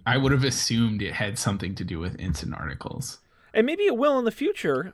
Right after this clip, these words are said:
Speaker 1: Right.
Speaker 2: Um, I know instant articles has been slow to roll out, but, like, for example, you know, Dan's right. You, you open up a story and, uh, and it just opens up in a, in, in a web browser, you know?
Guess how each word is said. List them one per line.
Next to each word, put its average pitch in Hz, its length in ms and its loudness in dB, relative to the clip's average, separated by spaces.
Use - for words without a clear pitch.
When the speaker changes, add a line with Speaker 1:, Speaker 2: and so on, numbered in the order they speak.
Speaker 1:
Right. 160 200 6
Speaker 2:
Um, 156 220 2
I 156 100 0
know 196 140 -2
instant 214 220 -4
articles 180 320 -4
has 151 120 -4
been - 160 0
slow 156 240 0
to 151 60 2
roll 143 140 4
out, 196 160 4
but, 139 60 -2
like, 143 180 0
for 143 160 -2
example, 139 520 -2
you 151 100 2
know, 147 60 6
Dan's 160 320 0
right. 185 160 -2
You, 143 140 -2
you 143 180 -2
open 165 220 -2
up 131 100 -10
a 131 60 -4
story 151 640 0
and, 143 200 0
uh, 135 180 8
and 139 100 -2
it 139 60 0
just 147 220 -6
opens 160 320 0
up 165 120 2
in 151 80 2
a, 143 40 -2
in, 147 240 -2
in 147 180 -2
a - 20 0
web 190 220 2
browser, 110 580 -2
you 143 160 -4
know? 143 280 -2